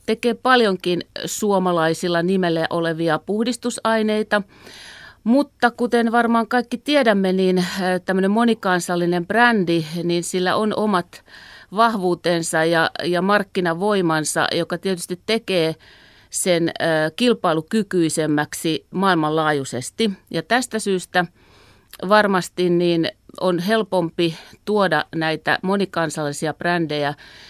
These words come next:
eri maihin ja, ja silloin se myös tota mainonnallisesti on kustannustehokkaampaa, koska se mainonta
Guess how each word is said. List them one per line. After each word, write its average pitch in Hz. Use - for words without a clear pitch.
eri 170
maihin 160
ja, 151
ja 165
silloin 175
se 165
myös 175
tota 175
mainonnallisesti 165
on 165
kustannustehokkaampaa, 165
koska 165
se 180
mainonta 180